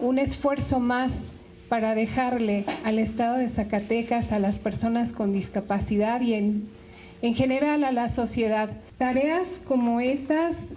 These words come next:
se siguen contando.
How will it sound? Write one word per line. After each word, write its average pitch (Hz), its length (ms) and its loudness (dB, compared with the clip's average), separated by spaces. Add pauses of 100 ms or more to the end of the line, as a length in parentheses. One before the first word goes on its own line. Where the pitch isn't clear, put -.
(1500)
se 262 280 0 (120)
siguen 285 360 2
contando. 202 520 -2